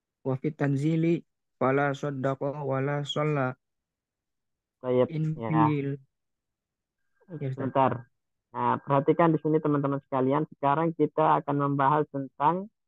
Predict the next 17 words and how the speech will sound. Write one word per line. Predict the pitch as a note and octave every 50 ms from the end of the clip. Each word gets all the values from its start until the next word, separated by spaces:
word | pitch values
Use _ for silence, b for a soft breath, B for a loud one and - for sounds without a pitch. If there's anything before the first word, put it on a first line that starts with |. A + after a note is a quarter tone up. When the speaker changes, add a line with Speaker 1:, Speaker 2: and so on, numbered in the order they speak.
| _ _ _ _ _ _ _ _ _ _ _ _
Speaker 2:
huruf | C#3+ D3+ D#3 D#3+ F3+ F3+ -
yang | - G#3 F3 D#3+ D3+ D3+ D3+ D3+
menafikan | D3 C#3+ C#3+ C#3 C#3 C#3 - C#3+ C#3+ - - D3+ D#3 D#3 D#3 -
fi'il | _ C#3+ - C#3+ D#3 C#3+ C3+
madhi, | C3 C3 C3 B2+ C3+ C#3 C3+ B2 A2 G#2+ G#2+
ya. | G#2+ A#2+ - _ _ _ _ _ _ _ _ _ _ _
Jadi, | C3 C3 C3+ C3+ C#3+ D#3+ E3 D#3+ C#3+ - - - -
boleh | G3 D#3 C#3+ C#3+ D3 D#3 D#3 E3+
menggunakan | E3 D#3 D3 D3 C#3 C3+ C#3 C3+ C#3 C#3 C#3 - _ C3+ C3+ C#3+ D3 - D3+
ma, | C#3 C3+ C#3 C#3+ D#3+ F#3+ A3 F#3+ _ _ _ _ _ _ C#3+
ma | C3 C3 C#3+ D3 D3 C#3+
zahabtu, | C#3 C#3+ C#3 C3 D3 C#3+ D#3 D3+ - _ _ D#3 E3 F#3+ C#4+ E4 - _ _ _ _ _ _ _ _ _ _ _ _ _
ma | C3 C#3 D3 D3 C#3+ C#3 C#3+ _
sumtu, | D#3 D3+ D3 D3 C#3+ C#3+ _ D#3+ E3 F3 F#3+ G#3 B3 B3 _ _ _ _ _ _ _ _ _ _ _ _ _ D3+
ma, | C3+ C3+ C#3+ D3+ D#3 D#3+ D#3 D3 C3+ B2 G#2+ - - - _ _ _ _ _ _ _ _ _ _ _ _ _ _ _ _ _ _ _ _
eh, | D#3+ C#3+ C3+ C3+ C3+ C#3
ma | C#3 C#3 D3+ D#3